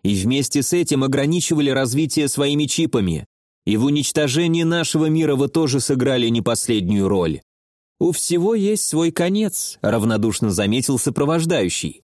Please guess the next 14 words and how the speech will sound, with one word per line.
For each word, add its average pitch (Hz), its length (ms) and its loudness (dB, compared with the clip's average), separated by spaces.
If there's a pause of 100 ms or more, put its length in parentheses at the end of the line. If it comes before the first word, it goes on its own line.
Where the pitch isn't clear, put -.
(260)
"Да-да, 131 920 0
я 117 260 2
уже 127 220 0
наслушался 131 760 0
этого 90 280 0
дерьма", 85 540 0 (160)
поморщился 113 640 -2
я. 80 240 0 (520)
"Я 151 300 0
заключил 151 540 0
с - 60 -4
твоими 143 360 0
работодателями 139 840 0
сделку, 123 600 -2